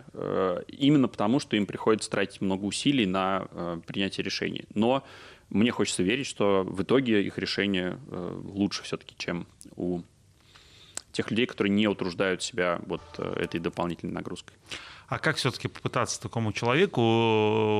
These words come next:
Speaker 2: у которого внутри, да, вот
Speaker 1: Мгм.
Speaker 2: это вот прям горит, э, желание всё ставить под сомнение,
Speaker 1: Мгм.
Speaker 2: выстраивать отношения вот, э,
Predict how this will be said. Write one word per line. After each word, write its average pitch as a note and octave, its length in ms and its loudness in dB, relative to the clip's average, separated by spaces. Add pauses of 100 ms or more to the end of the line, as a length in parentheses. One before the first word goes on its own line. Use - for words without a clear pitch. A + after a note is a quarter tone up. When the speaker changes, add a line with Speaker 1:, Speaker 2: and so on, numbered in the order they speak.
(140)
Speaker 2:
у G2+ 40 -2
которого G2+ 440 0
внутри, G#2+ 540 2 (160)
да, F#2 180 0
вот F2 140 0
Speaker 1:
Мгм. - 80 -2
Speaker 2:
это F2 100 -6
вот F2 100 -6
прям F#2+ 220 2
горит, G#2+ 420 0 (380)
э, F#2 540 0
желание F#2+ 320 0
всё G2+ 120 -8
ставить G2+ 220 -4
под G2+ 160 -4
сомнение, A2 480 0
Speaker 1:
Мгм. G2+ 100 -2
Speaker 2:
выстраивать G#2 520 -2
отношения F#2 760 -2
вот, F2+ 240 -4
э, A2 40 -2